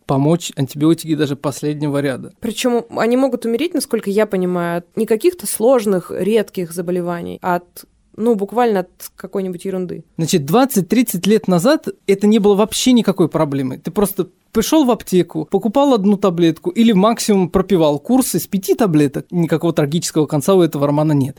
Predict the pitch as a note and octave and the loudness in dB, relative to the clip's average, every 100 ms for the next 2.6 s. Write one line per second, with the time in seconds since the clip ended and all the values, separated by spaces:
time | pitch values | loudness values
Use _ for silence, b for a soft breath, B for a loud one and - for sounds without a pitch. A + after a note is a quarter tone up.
0 | - - B3 A#3+ G3+ - F3+ D#3 E3 - | -8 -2 0 2 0 2 0 0 -6 -4
1 | C#3 B2+ F3 C4 C4 - - G3+ G3 - | -4 -4 -4 -2 -2 -4 -2 0 0 -4
2 | D#3+ F#3 F3+ D3 C3 | -6 -2 0 0 -2